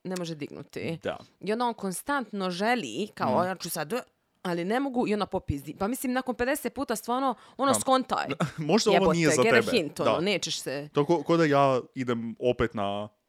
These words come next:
Speaker 2: e, u kadete Dinama ili nešto.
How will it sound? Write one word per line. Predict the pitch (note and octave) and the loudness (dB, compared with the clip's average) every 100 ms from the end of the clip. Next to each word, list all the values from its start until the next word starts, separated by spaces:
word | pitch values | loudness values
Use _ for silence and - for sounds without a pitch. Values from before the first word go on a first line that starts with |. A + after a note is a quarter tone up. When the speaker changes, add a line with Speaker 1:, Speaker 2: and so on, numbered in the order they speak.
| _ | _
Speaker 2:
e, | - A2 G#2 G#2+ G#2+ A2 | -8 -6 -4 -4 -6 -8
u | C3 A2+ | -8 -6
kadete | - G#2+ A2+ G#2+ G#2 | -4 2 0 0 -6
Dinama | G#2+ F#2+ D2 D2+ | -4 -6 -10 -14
ili | F2 | -12
nešto. | F#2 G2 - F#2+ | -10 -10 -10 -12